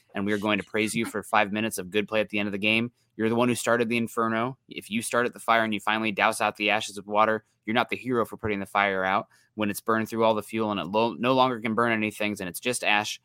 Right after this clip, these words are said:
You don't get credit for putting it out for when you were throwing buckets of water on ash." So, yeah, does, definitely does not, uh,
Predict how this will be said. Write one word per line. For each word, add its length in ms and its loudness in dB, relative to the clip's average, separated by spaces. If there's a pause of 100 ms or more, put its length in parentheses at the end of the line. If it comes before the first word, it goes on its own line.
You 160 0
don't 160 4
get 100 -2
credit 260 -2
for 80 -10
putting 300 -4
it 100 -4
out 280 0 (200)
for 120 -4
when 160 0
you 80 2
were 80 -2
throwing 340 -2
buckets 360 0
of 100 -8
water 320 2
on 240 0
ash." 400 -4 (260)
So, 500 2 (200)
yeah, 160 2 (400)
does, 240 4
definitely 280 4
does 140 2
not, 300 0
uh, 140 4